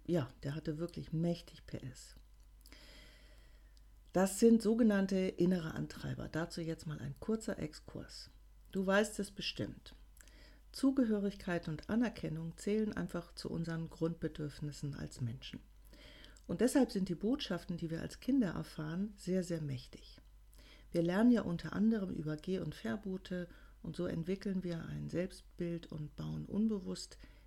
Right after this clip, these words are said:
eben dieses innere Betriebssystem. Wie funktionieren wir so, dass wir dazugehören und richtig sind, wie wir sind, um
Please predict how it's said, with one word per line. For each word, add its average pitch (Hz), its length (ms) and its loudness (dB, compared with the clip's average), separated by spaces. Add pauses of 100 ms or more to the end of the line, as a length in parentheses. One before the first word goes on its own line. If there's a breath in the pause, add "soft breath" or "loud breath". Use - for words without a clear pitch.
eben 190 260 2
dieses 170 360 -6
innere 170 380 -2
Betriebssystem. - 880 -10 (1080 loud breath)
Wie 254 220 6
funktionieren 185 640 0
wir 165 160 -2
so, 175 320 0
dass 190 240 -2
wir 180 100 0
dazugehören 185 800 -2
und 156 180 -6
richtig 180 460 -6
sind, 160 320 -6 (180)
wie 160 160 -6
wir 156 80 -4
sind, - 420 -10 (380)
um 156 300 -2